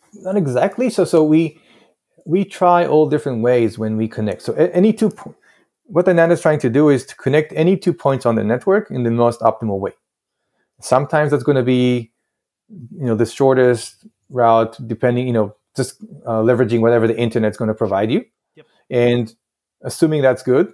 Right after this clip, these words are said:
Speaker 1: sometimes it's good, right? Ma-, many times it's good. Many other times it's really bad,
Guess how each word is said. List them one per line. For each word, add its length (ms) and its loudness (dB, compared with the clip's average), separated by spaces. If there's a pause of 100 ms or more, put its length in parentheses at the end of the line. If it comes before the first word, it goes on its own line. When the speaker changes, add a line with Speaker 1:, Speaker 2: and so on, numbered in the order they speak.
Speaker 1:
sometimes 340 -2
it's 120 0
good, 200 -2 (100)
right? 140 -2
Ma-, 140 0
many 160 4
times 200 0
it's 120 -4
good. 200 -6 (460)
Many 180 0
other 200 4
times 380 0
it's 200 -8
really 180 0
bad, 460 0